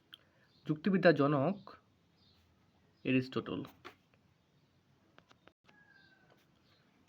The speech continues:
এরিস্টটল কোন যুগের যুক্তিবিদ? প্রাচীন।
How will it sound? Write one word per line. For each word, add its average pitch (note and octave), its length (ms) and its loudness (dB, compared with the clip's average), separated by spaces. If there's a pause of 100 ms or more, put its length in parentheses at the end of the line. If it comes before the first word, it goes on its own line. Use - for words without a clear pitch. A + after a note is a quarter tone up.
(160)
এরিস্টটল D3+ 520 4
কোন D#3+ 300 4
যুগের D#3+ 220 4
যুক্তিবিদ? C3 580 -4 (1500)
প্রাচীন। B2+ 560 0